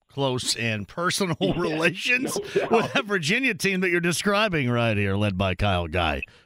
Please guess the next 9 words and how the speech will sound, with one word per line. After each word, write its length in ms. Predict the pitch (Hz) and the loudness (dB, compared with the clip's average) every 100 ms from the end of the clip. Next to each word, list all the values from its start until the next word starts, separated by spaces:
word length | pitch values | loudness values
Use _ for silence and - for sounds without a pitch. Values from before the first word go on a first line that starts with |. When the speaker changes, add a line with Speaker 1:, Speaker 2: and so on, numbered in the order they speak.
| _ _ _ _ _ _ _ _ _ _ _ - | _ _ _ _ _ _ _ _ _ _ _ -2
Speaker 2:
No 200 | 139 147 | 0 2
question. 460 | 170 165 - 85 - | 0 0 -2 -6 -2
A-, 20 | |
and 280 | 120 135 139 | 0 2 0
that 140 | 156 | 0
was, 220 | 151 156 135 _ _ _ | 0 -2 -4 _ _ _
to 80 | 165 | 0
me, 180 | 160 196 | 2 2
the 160 | 143 | 0